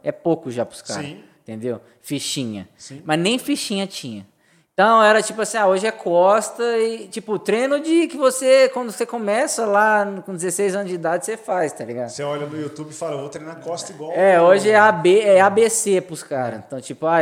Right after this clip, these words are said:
Speaker 1: hoje é peito e costa, amanhã é bíceps", tipo, o, no máximo o cara vai evitar uma lesãozinha.
Speaker 2: Cara, talvez,
Speaker 1: Sabe?
Speaker 2: talvez os caras não precisavam nem ir na academia. Se eles comprassem peso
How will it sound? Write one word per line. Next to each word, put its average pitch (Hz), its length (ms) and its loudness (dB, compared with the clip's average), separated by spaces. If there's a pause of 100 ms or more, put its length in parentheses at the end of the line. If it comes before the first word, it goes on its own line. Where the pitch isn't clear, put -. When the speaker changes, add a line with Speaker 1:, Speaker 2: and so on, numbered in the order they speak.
(140)
Speaker 1:
hoje 170 140 0
é 180 40 0
peito 185 360 -2
e 170 40 -6
costa, 185 400 2
amanhã 180 300 0
é 170 40 -2
bíceps", 175 760 -8
tipo, 156 420 -10 (960)
o, 202 140 -8
no 214 140 0
máximo 262 400 2
o 330 40 -6
cara 277 380 4
vai 247 300 4
evitar 226 320 0
uma 233 120 -2
lesãozinha. 190 1120 -4 (280)
Speaker 2:
Cara, 233 240 -8
talvez, 180 280 0
Speaker 1:
Sabe? 139 340 6
Speaker 2:
talvez 196 300 -6
os 226 140 -10
caras 214 220 -12
não 214 80 -14
precisavam 208 260 -10
nem 220 140 -14
ir - 20 -20
na 247 100 -18
academia. 226 640 -14
Se 117 140 -14
eles 175 120 -16
comprassem 180 720 -14 (140)
peso 143 480 -12